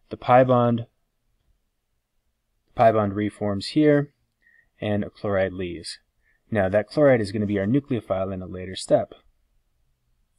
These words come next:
And we're left with this whole mess. Pyridine deprotonates it, and now we have this S O two C L, which is a good leaving group. Okay, so when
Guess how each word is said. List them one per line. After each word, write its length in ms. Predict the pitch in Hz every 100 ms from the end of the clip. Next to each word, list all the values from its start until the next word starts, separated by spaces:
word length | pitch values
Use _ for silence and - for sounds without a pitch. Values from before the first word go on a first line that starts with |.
| _ _ _ _ - -
And 140 | 107 110
we're 60 |
left 200 | 110 104
with 100 | 110
this 180 | 117 123
whole 180 | 127 110
mess. 420 | 98 87 107 - _ _ _ _ - _ _
Pyridine 500 | 170 170 123 113 107 -
deprotonates 800 | 156 165 - 139 113 101 90 -
it, 160 | 143 - _ _ _ _ _ _ _ _ _ _ _ _ _ _ - _
and 180 | 113 117
now 220 | 123 131
we 180 | 123 107
have 380 | 110 101 101 - _ _ _ -
this 180 | - -
S 280 | - -
O 80 | 131
two 260 | 113 - 123
C 300 | - - 110
L, 200 | 104 101
which 220 | 101 -
is 160 | 104 104
a 140 | 101
good 400 | 101 - 113 104
leaving 500 | 98 104 107 101 95
group. 300 | 90 87 90 _ _ _ _ _ _ _ _
Okay, 200 | 104 101
so 180 | -
when 320 | 107 107 98